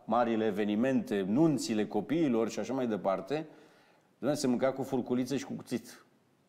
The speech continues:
La vremea respectivă, la Paris, în castele, ăia făceau pipi la pipi boy. Venea ăla cu găleata și nu foloseau deodorant. Ca să înțelegi unde era Brâncoveanu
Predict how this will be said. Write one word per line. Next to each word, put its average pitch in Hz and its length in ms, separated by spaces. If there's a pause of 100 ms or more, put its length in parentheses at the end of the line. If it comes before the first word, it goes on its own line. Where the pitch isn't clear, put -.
(1200)
La 113 180
vremea 143 320
respectivă, 120 1000
la 117 200
Paris, 131 580
în 117 140
castele, 110 800 (640)
ăia 139 300
făceau 147 400
pipi 156 540
la 127 560
pipi 147 280
boy. 104 240
Venea 107 520
ăla 101 220
cu - 200
găleata 98 760 (400)
și - 280
nu 151 120
foloseau 151 480
deodorant. 90 580
Ca 107 160
să 117 120
înțelegi 120 640 (560)
unde 131 240
era 127 220
Brâncoveanu 120 840